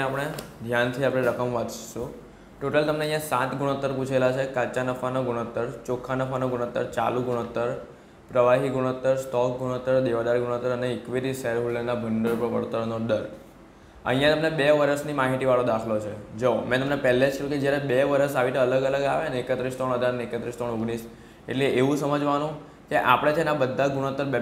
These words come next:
બે વાર કરવાના છે. એટલે બે હજાર અઢારનો આખો અલગ, બે હજાર ઓગણીસનો આખો અલગ, એવી રીતે કરવાનું છે, બરાબર? ચલો, અહીંયા જો equity share મળી છે, preference share મળી છે, અનામતમાં તમારી પાસે બે અનામત છે, એક નફા નુકસાન ને એક સામાન્ય અનામત. લાંબા ગાળાના ઓછીના નામમાં debenture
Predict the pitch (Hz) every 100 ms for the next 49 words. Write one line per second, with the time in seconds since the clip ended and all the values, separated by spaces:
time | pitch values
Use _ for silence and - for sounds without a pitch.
0 | 127 123 120 110 110 107 110 107 110 -
1 | - - - 131 131 131 135 147 135 135
2 | 139 143 139 156 147 151 147 135 135 131
3 | 127 123 123 110 113 113 107 107 - 123
4 | 127 123 107 107 107 107 104 110 110 -
5 | - - - 117 127 160 175 - - -
6 | - 127 120 127 131 131 127 139 139 139
7 | 131 131 135 135 135 127 120 131 131 131
8 | 131 135 135 139 131 113 127 135 139 139
9 | 139 135 135 135 135 131 123 135 127 120
10 | 113 113 127 131 131 127 120 127 131 127
11 | 127 127 127 120 113 113 113 113 113 -
12 | - - - - - - 123 120 135 139
13 | 135 139 131 135 131 131 131 123 123 131
14 | 131